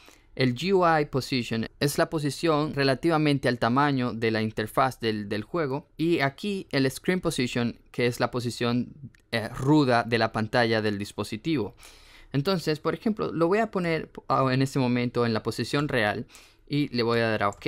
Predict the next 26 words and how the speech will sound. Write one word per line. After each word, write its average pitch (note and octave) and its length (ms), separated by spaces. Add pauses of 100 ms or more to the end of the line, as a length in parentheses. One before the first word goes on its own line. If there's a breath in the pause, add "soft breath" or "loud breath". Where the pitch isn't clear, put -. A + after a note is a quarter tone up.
(240)
Ahora, D#3+ 480
estas F#3+ 300
funciones, E3 440
como D3 180
vemos, D#3 380
hay D3 200
tres D#3+ 460
de A2+ 100
la G#2+ 100
misma, G2 420 (480 soft breath)
pero C#3 240
una E3+ 400
es C3 180
para B2 500 (220)
press D#3 600
y C3+ 140
la B2 140
otra C3 320
es A#2 280
release. C#3+ 540 (340 soft breath)
Es C#3 160
como D#3 300
cuando C3 440 (200)
estás C3+ 280
utilizando C3 680
keyboard B2+ 560